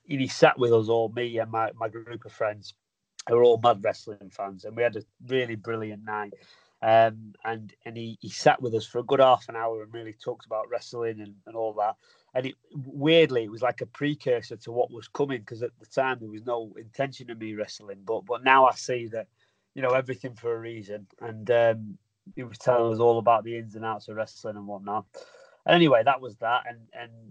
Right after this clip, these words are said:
we had the night, brilliant night, and it went. Then I got into wrestling a couple of years later. Um, and,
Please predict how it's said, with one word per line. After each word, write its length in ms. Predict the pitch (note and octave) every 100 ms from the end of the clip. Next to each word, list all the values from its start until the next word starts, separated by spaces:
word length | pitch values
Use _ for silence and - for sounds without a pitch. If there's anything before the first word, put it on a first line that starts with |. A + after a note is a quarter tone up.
| _
we 100 | B2
had 120 | A#2+
the 80 | A2
night, 400 | A#2 A#2+ A#2 A2+
brilliant 300 | G#2+ A#2+ A2
night, 180 | A2+ A2+
and 100 | A2
it 80 | A2
went. 300 | A#2+ C#3+ B2+ _ - - _ _ _ _ -
Then 100 | F3+
I 80 |
got 160 | F3 E3+
into 220 | D#3 C#3
wrestling 480 | C3 C#3+ - B2+ B2+ A2+ _ _ _
a 60 | C3+
couple 240 | - A2+
of 60 | B2
years 260 | B2 A#2+ A2+
later. 340 | A#2 A#2 D#3 - _ _ _ _ _ _ _ _ - _
Um, 560 | A#2 B2 A#2+ A#2 A2+ G#2 _ _ _ _ _ _
and, 300 | C3 C#3 C3